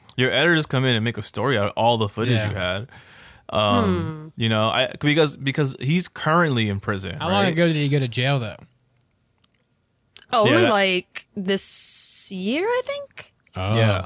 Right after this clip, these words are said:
Speaker 1: I s-
Speaker 2: okay.
Speaker 1: yeah, so I,
Speaker 3: Oh, no,
Speaker 1: I
Speaker 3: last
Speaker 1: thi-
Speaker 3: year, maybe. I
Speaker 2: That's
Speaker 3: don't know.
Speaker 2: kinda
Speaker 3: It's
Speaker 2: neat,
Speaker 3: really
Speaker 2: then.
Speaker 3: su-,
Speaker 2: The, the,
Speaker 3: early.
Speaker 2: the story was literally, like, unfolding as they were filming it, which is kinda neat.
Speaker 1: Right, and,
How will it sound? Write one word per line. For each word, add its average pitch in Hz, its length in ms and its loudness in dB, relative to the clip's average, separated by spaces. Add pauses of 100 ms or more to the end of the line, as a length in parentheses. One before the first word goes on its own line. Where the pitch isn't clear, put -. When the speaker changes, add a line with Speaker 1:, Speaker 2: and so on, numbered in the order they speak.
Speaker 1:
I - 60 -6
s- - 100 -8
Speaker 2:
okay. 107 440 -4
Speaker 1:
yeah, 127 160 0
so 117 140 0
I, 117 120 2
Speaker 3:
Oh, 294 60 4
no, 339 80 4
Speaker 1:
I 277 120 4
Speaker 3:
last - 220 2
Speaker 1:
thi- 208 60 0
Speaker 3:
year, 180 60 -2
maybe. 165 220 -4
I 165 40 -6 (160)
Speaker 2:
That's 226 220 2
Speaker 3:
don't - 0 -
know. 170 60 -4
Speaker 2:
kinda 175 160 4
Speaker 3:
It's 165 100 2
Speaker 2:
neat, 156 80 4
Speaker 3:
really 180 140 2
Speaker 2:
then. 170 180 4
Speaker 3:
su-, 180 180 2
Speaker 2:
The, - 160 -2
the, 185 60 -2
Speaker 3:
early. 175 300 -4
Speaker 2:
the 185 100 -2
story 208 320 4
was 165 160 4
literally, 170 300 4
like, 143 140 4
unfolding 139 720 2
as 123 340 -2
they 127 140 0
were 117 140 -2
filming 120 380 -4
it, 95 100 -8
which 104 140 -10
is 107 120 -10
kinda 107 220 -8
neat. 95 300 -10 (760)
Speaker 1:
Right, 123 340 2
and, 139 240 -2